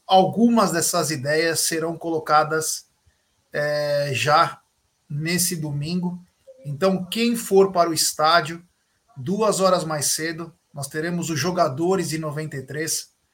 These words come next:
passando pelo campo, dando volta olímpica, enfim, toda essa parte aí. É, já teve um documentário aí que a gente até ia ser convidado, acab-, não entendi por que que nós não fomos,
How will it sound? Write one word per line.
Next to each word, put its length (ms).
passando 720
pelo 220
campo, 440
dando 300
volta 320
olímpica, 880
enfim, 460
toda 220
essa 260
parte 420
aí. 340
É, 600
já 160
teve 220
um 100
documentário 760
aí 260
que 100
a 20
gente 220
até 260
ia 100
ser 180
convidado, 580
acab-, 240
não 120
entendi 380
por 160
que 160
que 100
nós 180
não 160
fomos, 500